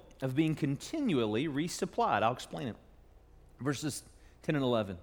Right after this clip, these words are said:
"Now he who supplies seed to the sower and the bread for food will also supply and increase your store of seed and will enlarge the harvest of your righteousness. You will be enriched in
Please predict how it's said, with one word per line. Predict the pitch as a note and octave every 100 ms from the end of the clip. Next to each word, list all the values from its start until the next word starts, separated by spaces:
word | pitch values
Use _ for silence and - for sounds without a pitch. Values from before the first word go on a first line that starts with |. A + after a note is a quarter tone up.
| - - - - - - - - - - - - - - - - - - -
"Now | G3+
he | G3+ F4
who | D#4+
supplies | - - - A3 G3
seed | - A3 F#3
to | E3+
the |
sower | E3 - D3+ A#2+ F3+
and | E3
the |
bread | C#3 D#3 G3 G3
for | A3
food | - C#3+ B2 G#3 - - - - - - - -
will | D3
also | D#3 G#3+ B3 - A3
supply | - - G3 - F#3 C3 F#2+ B2+ G#3+ - - - - -
and | C#3+
increase | F#3 A#3+ A#3+ A#3 -
your | F#3+
store | - - F3+ F#3
of | F3
seed | - - C3+ A2+ D#3 F3
and | C#3 D3+
will | C#3 C3
enlarge | B2+ C#3+ F#3 G#3 F#3
the | F3
harvest | - E3+ C#3+ A#2 A#2+
of | B2+ B2+
your | D3+
righteousness. | F3 G#3+ - A#2 F#2 D2 - - - - - - - - - -
You | A#3
will | D#4
be | C4 A#3
enriched | F#3+ E3+ F#3+ - -
in | F3+